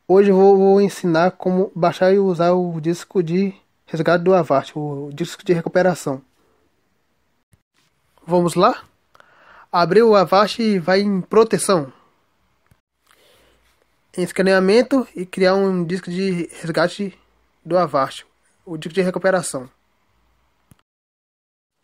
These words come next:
Vai ter du-, duas opções.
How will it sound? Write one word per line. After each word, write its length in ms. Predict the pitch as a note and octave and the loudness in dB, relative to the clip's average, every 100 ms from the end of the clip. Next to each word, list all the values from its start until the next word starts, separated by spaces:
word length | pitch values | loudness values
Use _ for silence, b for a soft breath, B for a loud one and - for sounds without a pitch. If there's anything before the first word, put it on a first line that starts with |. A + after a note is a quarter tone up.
| _ _ - b b b b b b b b b | _ _ -20 b b b b b b b b b
Vai 180 | - G3+ | -2 0
ter 160 | G3+ A3 | 2 2
du-, 320 | A3 C4+ C4+ | 4 2 0
duas 320 | F#3+ A#3 C4 | -2 2 2
opções. 880 | A#3+ A#3 A3+ F#3 F3 D#3+ - - - | 2 -2 -4 -2 -2 -2 -8 -14 -20